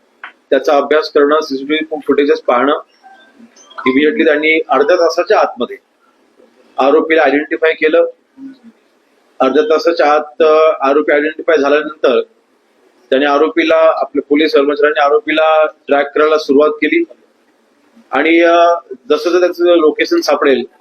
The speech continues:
तसं तसं त्याला फॉलो देखील केलं गेलंय. आणि, अ, मी डिटेल देणार नाही, कारण शेवटी अजूनपर्यंत आरोपीच्या शोधामध्ये आपण आहोत. त्याचं लोकेशन, अ,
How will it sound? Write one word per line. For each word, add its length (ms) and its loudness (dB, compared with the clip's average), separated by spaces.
तसं 60 2
तसं 260 -2
त्याला 200 2
फॉलो 260 2
देखील 240 -2
केलं 260 0
गेलंय. 300 0
आणि, 300 2
अ, 120 4
मी 220 0
डिटेल 240 0
देणार 340 0
नाही, 260 0
कारण 220 -2
शेवटी 260 0
अजूनपर्यंत 560 0
आरोपीच्या 800 0
शोधामध्ये 440 0
आपण 220 0
आहोत. 260 -2
त्याचं 180 -2
लोकेशन, 580 -2
अ, 340 2